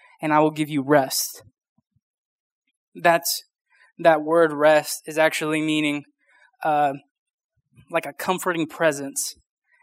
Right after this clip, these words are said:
It's kind of the Hebrew. I love how, like, one word in a different language can mean, like, a whole sentence. So,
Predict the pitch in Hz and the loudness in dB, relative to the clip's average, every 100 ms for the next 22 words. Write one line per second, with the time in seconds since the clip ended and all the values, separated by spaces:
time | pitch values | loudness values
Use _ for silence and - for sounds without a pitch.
0 | - 151 160 151 143 160 156 156 _ - | -10 -8 -4 -6 -6 -10 -12 -12 _ -20
1 | - 170 208 202 190 170 160 147 147 160 | 0 4 6 6 8 8 6 4 2 0
2 | 165 143 143 156 156 - _ _ _ _ | 0 -2 0 0 -4 -8 _ _ _ _
3 | _ 165 139 160 165 139 147 151 160 156 | _ -10 -4 -2 -2 -2 -2 -2 -4 -6
4 | - 151 156 147 139 - 156 143 - 143 | -8 -8 -6 -6 -8 -14 -14 -12 -14 -14
5 | 160 156 - _ _ _ _ _ _ _ | -16 -16 -16 _ _ _ _ _ _ _
6 | _ - 180 - | _ -4 -2 -2